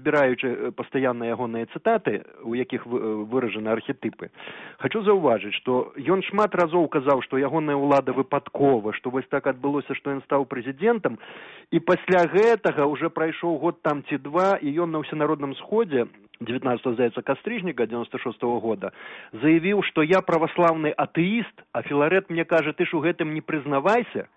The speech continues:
Карацей, пасля таго, як ён стаў прэзідэнтам, ён лічыў, што гэта нейкая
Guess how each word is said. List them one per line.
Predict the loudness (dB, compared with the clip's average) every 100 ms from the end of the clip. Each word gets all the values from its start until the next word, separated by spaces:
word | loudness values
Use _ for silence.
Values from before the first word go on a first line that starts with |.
| _ 0
Карацей, | 0 0 -4 -6 -10 -20 -20 -20 -20 _ -2
пасля | -2 2 4 4 2 _ _ -2
таго, | 2 4
як | 2 0
ён | -2
стаў | 0 0 0
прэзідэнтам, | -6 -6 -2 -2 0 0 -2 -8
ён | -2 0 0 -4 -2
лічыў, | 0 0 -2 -4
што | -2 -2 0
гэта | 0 0
нейкая | 2 2 4 0